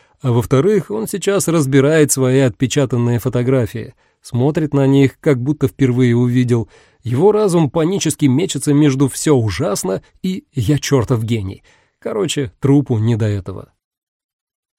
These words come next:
Дверь крепости открывается. На пороге стоят сразу трое. «Вроде бы незнакомые», думает Дана. Впрочем, особо гостей не разглядывает,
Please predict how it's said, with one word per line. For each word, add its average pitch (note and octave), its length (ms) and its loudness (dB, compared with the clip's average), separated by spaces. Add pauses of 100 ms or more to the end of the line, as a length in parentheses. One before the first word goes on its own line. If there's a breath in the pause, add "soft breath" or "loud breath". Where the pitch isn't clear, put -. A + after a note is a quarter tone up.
(1080)
Дверь C3+ 480 0
крепости D#3+ 720 2
открывается. B2 1000 0 (180)
На A#2+ 240 2
пороге B2 400 -2
стоят D#3 640 -2
сразу C#3 400 -2
трое. B2 380 -2 (360)
«Вроде A2 460 -6
бы G3+ 120 -8
незнакомые», E3+ 800 -2 (100)
думает G#2+ 480 0
Дана. G#2 380 0 (420 soft breath)
Впрочем, G3+ 560 -4
особо F3+ 300 0
гостей C3 320 2
не C3+ 100 4
разглядывает, B2 760 0